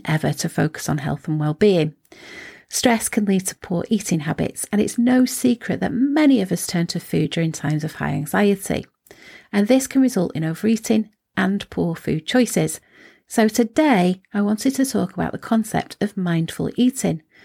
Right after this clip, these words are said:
the benefits it offers for your overall well-being, and how you can incorporate this practice into your daily routine. Now, there are biological reasons that so many of us eat when stressed.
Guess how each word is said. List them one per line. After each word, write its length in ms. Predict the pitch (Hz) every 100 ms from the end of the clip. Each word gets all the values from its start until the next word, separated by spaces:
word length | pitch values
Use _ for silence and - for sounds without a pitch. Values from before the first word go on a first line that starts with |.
| - - -
the 100 | 185
benefits 600 | - 226 254 - - -
it 100 | 240
offers 400 | 233 240 226 -
for 120 | 180
your 160 | 165
overall 420 | 170 170 165 160 160
well-being, 580 | 151 - 214 214 214 - _ _ -
and 140 | 185
how 180 | 185 185
you 400 | 190 254 269 226
can 160 | -
incorporate 600 | 185 185 185 175 180 180
this 140 | 220 214
practice 600 | - 185 - 175 165 -
into 280 | 170 170 165
your 40 |
daily 320 | 160 165 147 147
routine. 640 | 156 - - 226 160 139 _ _ _ _ - - - - -
Now, 80 | 226
there 200 | 226 240
are 180 | 233 233
biological 680 | - 208 208 202 196 - 185
reasons 520 | 175 175 165 170 165
that 160 | - -
so 320 | - 190 180
many 280 | 180 180 175
of 100 | 170
us 120 | 156 -
eat 220 | 151 -
when 160 | 143
stressed. 600 | 151 - 151 139 - -